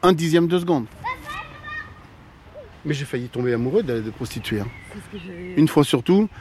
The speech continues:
Speaker 1: et parce que la fille avait arrêté le, le boulot. Et je lui ai proposé d'aller boire un verre.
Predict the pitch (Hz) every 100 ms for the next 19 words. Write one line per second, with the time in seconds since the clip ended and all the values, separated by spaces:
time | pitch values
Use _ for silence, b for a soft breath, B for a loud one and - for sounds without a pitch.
0 | B B - 123 135 117 143 131 - 175
1 | 123 120 143 160 147 135 123 131 143 170
2 | 151 151 - - 107 110 107 110 113 113
3 | - 120 123 110 120 110 110 107 110 117
4 | 185 214